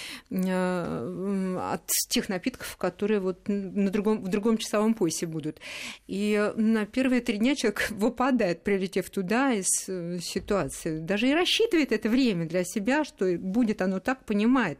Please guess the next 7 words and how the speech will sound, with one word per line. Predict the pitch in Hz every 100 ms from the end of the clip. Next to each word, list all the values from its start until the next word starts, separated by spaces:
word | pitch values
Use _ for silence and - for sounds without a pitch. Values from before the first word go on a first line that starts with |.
| - - -
свой | - 208
организм, | 185 175 175 185 254 240 190 170 - - 233 -
не | 180 170
может | 175 196 170
сказать | - 180 175 175
себе | - 160 170
"стоп", | - - 233 254 -